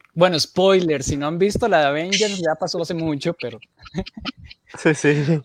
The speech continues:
Speaker 1: <laughs> para mí, una de las escenas más emotivas de todas las de Avengers es cuando Thanos le craquea el cuello a Loki y este mae, y muere.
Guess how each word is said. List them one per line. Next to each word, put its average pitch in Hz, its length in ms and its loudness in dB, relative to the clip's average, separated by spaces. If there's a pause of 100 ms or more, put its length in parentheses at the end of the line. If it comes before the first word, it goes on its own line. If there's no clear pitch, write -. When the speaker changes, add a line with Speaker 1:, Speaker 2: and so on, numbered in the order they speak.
(160)
Speaker 1:
<laughs> - 1300 0
para 180 300 4
mí, 220 260 2
una 180 180 2
de 185 60 4
las 226 140 0
escenas 220 320 -2
más 151 200 -2
emotivas 220 580 0
de 135 100 -2
todas 180 560 0
las 208 220 0
de 135 80 2
Avengers 220 720 -2 (300)
es 147 420 -6
cuando 170 880 0 (360)
Thanos 160 400 -2
le 196 220 -2
craquea 135 600 -2
el 170 180 -4
cuello 160 520 0
a 131 60 0
Loki 127 480 -2 (140)
y 123 40 -6
este 127 180 -12
mae, 143 380 -6 (600)
y 120 180 -6
muere. 131 260 -10